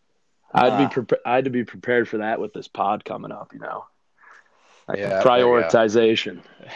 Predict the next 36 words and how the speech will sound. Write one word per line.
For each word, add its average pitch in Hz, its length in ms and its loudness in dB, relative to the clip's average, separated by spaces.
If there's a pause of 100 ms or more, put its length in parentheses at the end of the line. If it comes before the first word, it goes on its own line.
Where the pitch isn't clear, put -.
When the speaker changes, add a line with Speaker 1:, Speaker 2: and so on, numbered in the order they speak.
(180)
Speaker 3:
<laughs> 143 480 -2 (1120)
And, 156 220 2
well, 180 240 8
you 156 180 6
also, 170 420 4
uh, 143 380 6
you 135 120 0
have 147 80 -2
a 160 40 -6
big 151 200 2
game 143 200 4
coming 110 240 2
up. 90 140 -8
You 104 60 -4
know, 104 80 -4
you're 110 240 2
managing 113 440 -4
Ohio 120 200 -2
State 117 240 4
basketball. 90 760 0 (460)
Um, 95 500 2
you 101 140 -8
know, 101 100 -2
take 120 280 4
us, - 360 0
take 135 240 2
us 139 140 0
through 143 100 0
your 120 80 0
time 120 180 0
with 113 100 0
Ohio 107 260 2
State 104 180 -4
basketball 95 400 0
first 98 420 -4
up, 98 300 2